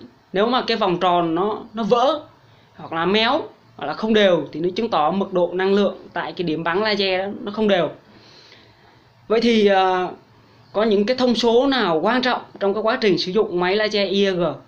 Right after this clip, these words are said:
để điều trị? Đó là có bốn thông số như sau. Bước sóng này, năng lượng này, tần số này. Đấy. Và một cái nữa là,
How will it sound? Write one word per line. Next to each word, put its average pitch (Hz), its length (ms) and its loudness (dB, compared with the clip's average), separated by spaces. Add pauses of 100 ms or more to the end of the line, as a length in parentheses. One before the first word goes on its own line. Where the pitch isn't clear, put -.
(140)
để 160 120 -8
điều 180 120 2
trị? 180 200 0 (340)
Đó 165 120 -14
là 156 100 -6
có 151 140 -4
bốn 175 240 0
thông 202 120 -4
số 175 140 2
như 196 100 2
sau. 175 300 -2 (680)
Bước 202 200 2
sóng 214 280 0
này, 190 100 -4 (1080)
năng 196 260 2
lượng 185 240 2
này, 143 100 -8 (560)
tần 156 220 0
số 185 260 0
này. 202 100 -8 (380)
Đấy. 131 280 -10 (1200)
Và 151 300 -2
một 156 320 -4
cái 185 320 0
nữa 185 160 2
là, 170 340 -2